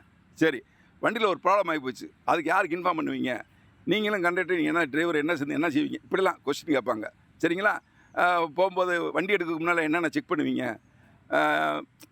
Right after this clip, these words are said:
வண்டி எடுத்து போய் செக் பண்ணி ஓட்டணும். இந்த மாதிரி, ஆ, வண்டி சம்மந்தமா, மெக்கானிக்கல் சம்மந்தமா உங்களுக்கு கொஸ்டின் இன்டர்வியூ கேட்பாங்க. பயப்பட வேணாம். எங்க கோச் சென்டர்ல அதெல்லாம் நாங்க சொல்லி தருவோம். உங்களுக்கு இன்டர்வியூ நான் நடத்துவேன் நானு. ஆ, வாங்க, நீங்க எதுக்கு வந்திருக்கீங்க?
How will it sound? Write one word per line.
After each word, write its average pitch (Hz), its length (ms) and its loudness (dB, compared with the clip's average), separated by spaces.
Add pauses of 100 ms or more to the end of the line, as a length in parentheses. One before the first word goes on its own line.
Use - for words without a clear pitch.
வண்டி 190 200 0
எடுத்து 190 180 0
போய் 180 120 -2
செக் 170 160 -4
பண்ணி 190 180 0
ஓட்டணும். 160 220 -4
இந்த 202 140 -2
மாதிரி, 214 320 0 (200)
ஆ, 135 40 -2
வண்டி 151 300 0
சம்மந்தமா, 165 440 0 (200)
மெக்கானிக்கல் 190 400 0
சம்மந்தமா 170 260 2
உங்களுக்கு 170 280 -2
கொஸ்டின் - 280 -4
இன்டர்வியூ 175 240 0
கேட்பாங்க. 117 380 -2
பயப்பட 156 320 0
வேணாம். 117 180 -8 (340)
எங்க 175 180 2
கோச் 220 260 0
சென்டர்ல 208 220 2
அதெல்லாம் 208 160 2
நாங்க 170 160 -2
சொல்லி 190 180 -4
தருவோம். 147 300 -2 (100)
உங்களுக்கு 165 320 0
இன்டர்வியூ 208 340 -2
நான் 170 120 0
நடத்துவேன் 160 340 -2
நானு. 113 140 -6 (440)
ஆ, 139 80 4
வாங்க, 147 420 0
நீங்க 151 200 2
எதுக்கு 180 180 0
வந்திருக்கீங்க? 165 480 -2